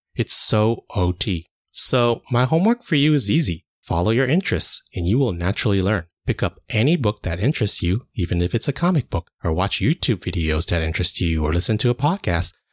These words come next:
that has the potential to engage your mind actively, not passively.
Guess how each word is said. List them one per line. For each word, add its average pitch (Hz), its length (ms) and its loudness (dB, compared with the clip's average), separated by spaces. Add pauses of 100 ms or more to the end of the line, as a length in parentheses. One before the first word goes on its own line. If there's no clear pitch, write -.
that 92 120 0
has 143 220 0
the 175 80 0
potential 120 420 -2
to 98 80 -2
engage 85 480 0
your 107 80 2
mind 90 300 0
actively, 123 560 0 (120)
not 120 300 -2
passively. - 720 -4